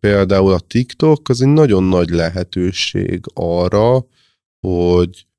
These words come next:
hogy ugye ott fiatalok vannak, akik még nem rendelkeznek olyan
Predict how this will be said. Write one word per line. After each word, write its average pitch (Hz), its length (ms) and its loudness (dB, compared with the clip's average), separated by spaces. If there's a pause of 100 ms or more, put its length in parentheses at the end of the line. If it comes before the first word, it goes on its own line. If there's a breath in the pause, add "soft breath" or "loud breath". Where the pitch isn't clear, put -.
(440)
hogy 98 160 -4
ugye 98 200 2
ott - 240 -4
fiatalok 98 640 -2
vannak, 85 640 -4
akik - 560 -6 (600)
még 101 580 2 (600)
nem 110 340 0
rendelkeznek 85 1080 -2 (500)
olyan 87 560 0